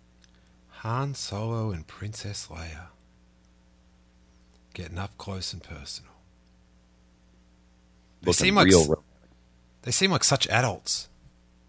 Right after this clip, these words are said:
Speaker 2: I know. <laughs>
Speaker 1: Um, then, and we'll, we'll finish up with this one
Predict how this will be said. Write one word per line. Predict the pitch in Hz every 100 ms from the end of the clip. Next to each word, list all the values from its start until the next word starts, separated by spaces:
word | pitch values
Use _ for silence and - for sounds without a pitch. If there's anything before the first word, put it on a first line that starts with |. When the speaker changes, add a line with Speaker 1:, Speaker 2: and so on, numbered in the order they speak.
| -
Speaker 2:
I | 147
know. | 139 139 165 - 131 -
<laughs> | 196 - 180 - 185 - - - _ _ _ _ _ _ - _ - - - - - - - - - - - - - - - _
Speaker 1:
Um, | 117 113 110 110 110 110 110 110 110
then, | 110 95 131 131 85 - - - _ - - - - - _ _ _ -
and | 107 98 92 90 90 87 87 -
we'll, | 98 92 92 -
we'll | 104
finish | 95 - - 190 135 123
up | 143
with | 98 -
this | - -
one | 73 - -